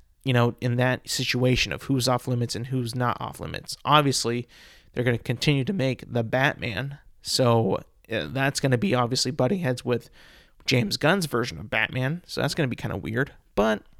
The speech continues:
like I said, he said that there's gonna be, like, a new logo too. I think it's gonna be c-, it's gonna be called, like, D C Universe slash D C Studios is gonna be James Gunn stuff, and then D C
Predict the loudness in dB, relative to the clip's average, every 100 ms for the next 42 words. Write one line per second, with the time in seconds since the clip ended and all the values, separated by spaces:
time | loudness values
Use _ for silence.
0 | -20 -20 -20 -20 _ -20 -20 _ -14 -8
1 | -2 0 0 -2 -10 -20 -20 -20 -20 _
2 | -20 -20 -6 0 2 4 6 6 4 0
3 | -4 0 2 2 2 0 2 2 0 0
4 | -4 -8 -4 0 0 -4 -4 -2 -2 0
5 | 2 4 6 4 4 2 2 2 -2 -4
6 | -4 -6 -8 -12 -10 -12 -14 -12 -8 -2
7 | 0 0 -2 -4 -2 -4 -6 -12 -20 -20
8 | _ -6 0 2 2 2 2 0 0 -2
9 | -2 2 4 4 2 2 0 -2 -2 -2
10 | -2 -2 -2 0 0 2 4 4 4 2
11 | -2 -6 _ _ -2 2 2 2 0 0
12 | 0 0 -2 0 0 -2 0 2 2 0
13 | -14 -20 -20 -20 _ -2 0 4 4 4
14 | 0 2 2 2 2 4 4 0